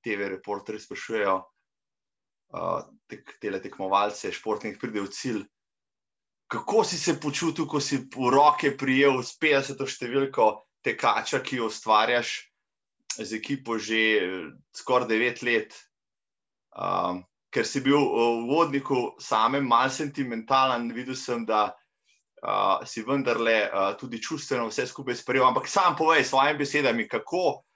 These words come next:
se ti, se ti dozdeva, da si prišel do petdesete številke v vseh teh letih?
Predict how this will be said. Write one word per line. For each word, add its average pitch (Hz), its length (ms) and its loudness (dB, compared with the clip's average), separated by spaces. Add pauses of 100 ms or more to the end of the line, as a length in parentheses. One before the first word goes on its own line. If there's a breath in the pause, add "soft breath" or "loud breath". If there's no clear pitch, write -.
(220)
se 135 240 -12
ti, 135 380 -4
se 135 200 -8
ti 135 120 -8
dozdeva, 123 560 0
da 123 80 0
si 135 200 -8
prišel 120 360 -2
do 110 140 -6
petdesete 107 340 -4
številke 107 560 -6
v - 960 -20
vseh 104 240 -12
teh 104 100 -16
letih? 101 300 -14